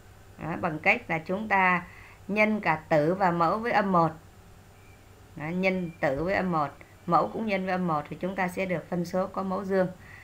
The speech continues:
Hay nói đơn giản là chúng ta thấy cái phân số mà có một cái, à, mẫu tử, à, cái mẫu của âm, mẫu mà âm như vậy thì ta chuyển cái âm đó lên tử các con.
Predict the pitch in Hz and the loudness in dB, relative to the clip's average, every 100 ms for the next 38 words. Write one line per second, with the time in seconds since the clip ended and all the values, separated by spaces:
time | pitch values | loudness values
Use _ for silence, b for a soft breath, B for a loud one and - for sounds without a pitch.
0 | B - 208 202 196 - - - B B | B -6 0 2 0 -6 -20 -20 B B
1 | - - - - - - 196 226 220 208 | -20 -20 -20 -20 -20 -4 0 2 2 4
2 | 151 143 180 180 202 202 190 208 208 269 | 4 4 2 -2 0 2 2 4 2 2
3 | - - B B B - - - - - | -6 -18 B B B -20 -20 -20 -20 -20
4 | - - - - 220 226 214 202 202 233 | -20 -20 -20 -10 -4 0 0 4 4 6
5 | 240 175 202 226 196 175 - - 190 202 | 4 0 0 6 6 6 2 -2 0 0
6 | 233 240 220 202 190 190 185 B B B | -2 -2 0 0 2 0 -6 B B B
7 | - - - - - - - - - 185 | -20 -20 -20 -20 -20 -20 -20 -16 2 4
8 | 185 277 214 185 - 156 - 170 233 220 | 6 2 -4 -12 -4 -4 2 2 2 2
9 | 214 202 240 - 196 196 180 180 220 254 | 6 6 4 8 8 6 2 4 4 6
10 | - 202 196 190 165 170 175 175 202 151 | 6 4 4 4 4 4 2 0 0 0
11 | 156 180 - 196 180 196 202 175 147 127 | 0 0 2 4 4 2 0 -2 -2 -2
12 | 165 196 185 | -4 -2 -2